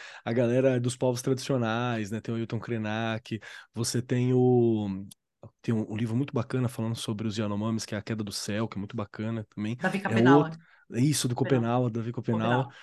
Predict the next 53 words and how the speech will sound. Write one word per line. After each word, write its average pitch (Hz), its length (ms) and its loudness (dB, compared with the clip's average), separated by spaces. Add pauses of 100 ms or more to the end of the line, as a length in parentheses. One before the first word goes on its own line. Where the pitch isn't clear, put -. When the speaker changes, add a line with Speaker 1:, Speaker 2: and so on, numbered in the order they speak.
(120)
Speaker 1:
junto 160 240 4
com 175 60 4
o - 20 6
Speaker 2:
É. 165 40 6
Speaker 1:
Mano 170 120 8
Francês, 156 340 2
que 156 80 2
eu 151 40 4
nunca 185 200 2
lembro 160 160 4
o 147 40 4
nome 135 120 2
dele, 160 220 0 (400)
que 143 80 0
é 135 40 6
Speaker 2:
É 196 220 8
verdade, 175 260 6
Speaker 1:
<laughs> - 0 -
bem 180 100 8
Speaker 2:
nunca 160 180 4
Speaker 1:
le-, 180 140 0
Speaker 2:
lembro - 180 -8
também. 156 260 4
Speaker 1:
<laughs> - 240 6 (280)
que - 80 -4
são 170 120 8
livros 175 380 6
Speaker 2:
<laughs> - 0 -
Speaker 1:
incríveis 190 480 4
pra 160 120 2
gente 165 160 2
entender 156 280 2
essas 165 260 0
cosmovisões 160 800 0
que 202 120 -4
tão 226 200 0
aqui, 202 320 0
né, 139 140 4
que - 100 -12
são 180 180 -2
parte, 151 400 2
porque - 140 -2
a 156 180 0
gente 139 160 0
acha 147 120 0
que 143 80 -6
só - 140 -4
a 156 40 0
nossa 151 180 -2
visão 127 500 0
é, 104 100 -2
é 110 280 -2
essa, 143 340 0